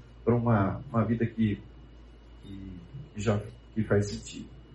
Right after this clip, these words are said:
Em segunda Timóteo dois quatro, quem acha,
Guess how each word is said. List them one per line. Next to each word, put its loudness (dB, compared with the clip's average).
Em -2
segunda 4
Timóteo -2
dois 6
quatro, 2
quem -4
acha, -4